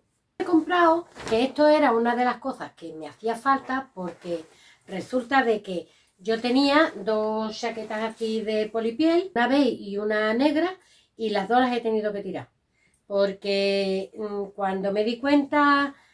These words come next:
de la beige, estaba toda despellejada, y digo, "La negra lo mismo está igual, porque tiene las dos casi al mismo tiempo".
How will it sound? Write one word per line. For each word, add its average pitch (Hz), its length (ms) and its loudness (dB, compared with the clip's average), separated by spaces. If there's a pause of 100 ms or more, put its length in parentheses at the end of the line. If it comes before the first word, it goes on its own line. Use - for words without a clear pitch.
(140)
de 254 320 0
la 269 140 6
beige, 359 480 4
estaba 254 480 -4
toda 262 180 2
despellejada, 247 720 -2 (520)
y 240 440 2
digo, 185 520 -4 (200)
"La 160 100 -18
negra 156 320 -10
lo 170 100 -8
mismo 190 220 -4
está 233 160 -8
igual, 240 220 -4
porque 226 180 -8
tiene 196 240 -4
las 190 160 -4
dos - 120 -4
casi 185 220 -10
al 170 80 -4
mismo 175 220 -4
tiempo". 262 460 -6